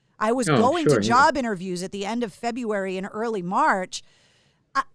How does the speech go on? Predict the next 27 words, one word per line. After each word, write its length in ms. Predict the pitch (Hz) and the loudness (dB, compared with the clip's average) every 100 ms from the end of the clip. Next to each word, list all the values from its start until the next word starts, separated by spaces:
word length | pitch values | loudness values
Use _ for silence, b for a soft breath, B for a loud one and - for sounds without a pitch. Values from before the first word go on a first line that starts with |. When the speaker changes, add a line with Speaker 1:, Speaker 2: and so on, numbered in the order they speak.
| - | 2
Speaker 1:
I 260 | 277 415 392 | 4 4 4
would 200 | 415 220 | 2 2
benefit 560 | 294 302 285 277 247 | 0 0 -2 -4 -6
greatly, 600 | 185 190 240 247 214 160 180 | -6 -4 -4 -4 -8 -8 -6
and 180 | 214 | -2
my 180 | 233 269 | 2 2
entire 680 | 294 247 - - 320 330 294 | 0 -4 -6 -4 -2 0 -2
industry 600 | 294 311 302 - 214 185 | -4 -6 -6 -6 -6 -6
as 140 | 190 196 | -6 -6
a 80 | 214 | -4
music 540 | 214 240 330 294 254 | -4 -2 -2 -4 -8
industry 580 | 214 196 190 - 190 190 | -8 -8 -8 -8 -8 -6
and 100 | 208 | -8
a 40 | |
broadcast 640 | 165 202 254 285 254 208 - | -6 0 0 0 -4 -6 -6
industry 360 | 190 185 202 | -8 -8 -6
would 200 | 208 247 | -4 -2
benefit 360 | 262 403 - - | 2 0 0 -8
greatly 360 | 214 254 277 233 | -4 -4 -4 -8
if 120 | 196 | -8
we 60 | 226 | -6
could 120 | 214 | -4
all 100 | 214 | -2
go 80 | 190 | -4
back 220 | 175 - | -6 -8
to 80 | 165 | -12
work. 260 | 143 - | -14 -18